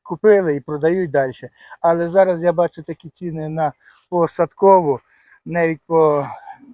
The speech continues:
інтернетах, ну, дуже велика. Раніше ми брали другу, хай третю репродукцію, ну, дев'ять, тринадцять, чотирнадцять, це якщо, е, цей гривень, це на Херсонщині, е, що тут вона, звичайно, набагато дешева. Навіть мудрялися тут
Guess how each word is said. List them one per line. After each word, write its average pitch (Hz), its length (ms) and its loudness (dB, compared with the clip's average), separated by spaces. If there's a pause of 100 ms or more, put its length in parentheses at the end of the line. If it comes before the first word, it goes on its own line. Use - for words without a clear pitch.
(140)
інтернетах, 160 760 -2
ну, 156 100 -6
дуже 180 280 -2
велика. 170 480 -2
Раніше 160 460 -6 (360)
ми 156 100 -8
брали 151 340 0
другу, 160 340 -2
хай 139 160 -4
третю 147 380 -2
репродукцію, 143 720 -8
ну, 135 240 -6
дев'ять, 147 360 0 (600)
тринадцять, 151 500 -2
чотирнадцять, 147 720 -6
це 143 140 0
якщо, 139 380 -2
е, 120 40 -8 (520)
цей 151 300 -4 (440)
гривень, 151 520 0 (180)
це 127 140 -8
на 123 200 -10
Херсонщині, 117 920 -14 (800)
е, 131 160 -6
що 147 200 -2
тут 160 240 -6
вона, 139 300 -2
звичайно, 139 540 -2
набагато 151 680 4
дешева. 131 520 -4
Навіть 147 260 -2
мудрялися 143 600 0
тут 135 180 -16